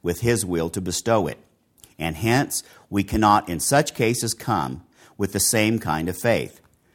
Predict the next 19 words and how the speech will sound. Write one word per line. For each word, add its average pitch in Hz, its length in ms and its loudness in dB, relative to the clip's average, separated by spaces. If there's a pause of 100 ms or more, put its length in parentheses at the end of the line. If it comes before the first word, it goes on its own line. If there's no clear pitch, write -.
(220)
We 104 100 0
can 113 160 2
then 113 220 4
only 147 300 4
come 120 580 0
with 101 200 0
unwavering 113 640 2
confidence 107 560 -2
in 110 140 -2
God, 107 380 4 (680)
that 98 140 4
he 107 120 2
will 90 180 -2
do 95 440 0
what 95 180 0
is 82 160 -4
right 87 440 4
and 92 180 -2
best, 87 500 2